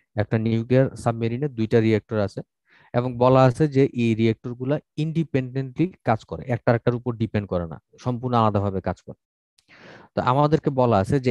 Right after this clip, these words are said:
একটা specific reactor দরকারের সময় পাওয়া যাবে, তার probability হচ্ছে পয়েন্ট নাইন। তো আমাদের বের করতে বলছে যে প্রয়োজনের সময় যে কোনো একটা reactor পাওয়া যাবে, তার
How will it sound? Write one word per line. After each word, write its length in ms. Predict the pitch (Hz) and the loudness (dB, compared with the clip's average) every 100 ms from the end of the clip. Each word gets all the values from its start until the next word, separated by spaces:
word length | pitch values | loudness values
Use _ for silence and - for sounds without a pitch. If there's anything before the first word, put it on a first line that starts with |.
| - | -2
একটা 160 | 120 135 - | -4 -4 -4
specific 480 | - 135 151 160 156 123 | -4 -2 -4 -6 -6 0
reactor 380 | 127 120 - 139 120 | 0 0 -8 -6 -2
দরকারের 340 | 120 131 117 - | -2 -2 -2 -6
সময় 200 | 120 120 120 | -10 -4 -2
পাওয়া 180 | 123 113 | -2 -2
যাবে, 180 | 98 135 - _ _ _ - | -4 -6 -10 _ _ _ 0
তার 120 | 120 117 | 0 0
probability 500 | 120 120 120 120 127 | -2 -2 -2 -4 -6
হচ্ছে 200 | 120 - 147 - | -8 -8 -10 -4
পয়েন্ট 260 | 101 98 - 95 | -4 -4 -8 -8
নাইন। 140 | 90 82 _ _ _ _ _ _ _ _ _ _ _ _ _ _ _ | -8 -8 _ _ _ _ _ _ _ _ _ _ _ _ _ _ _
তো 60 | 110 | -2
আমাদের 200 | 120 131 139 | 0 -2 2
বের 100 | 170 170 | 2 2
করতে 180 | 131 104 | -4 -4
বলছে 220 | 95 - - _ _ _ _ _ _ | -6 -6 -8 _ _ _ _ _ _
যে 60 | 120 113 | -4 0
প্রয়োজনের 440 | 160 170 175 170 - | 4 4 4 0 -2
সময় 240 | 165 175 208 - - 123 | -2 -2 -4 -8 -14 4
যে 60 | 185 | 4
কোনো 140 | 202 202 190 | 4 2 4
একটা 140 | 185 156 | 4 6
reactor 300 | 151 - 139 139 | 4 2 -2 2
পাওয়া 140 | 131 123 | 2 0
যাবে, 120 | 147 - | -4 0
তার 120 | 170 | 0